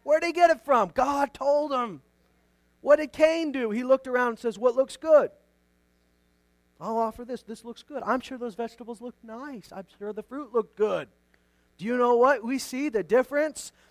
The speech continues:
between you offering something in faith because God told you to do it,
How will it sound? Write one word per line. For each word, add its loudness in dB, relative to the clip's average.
between -4
you -4
offering 0
something -6
in -8
faith -4
because -8
God 2
told -4
you -10
to -8
do -8
it, -6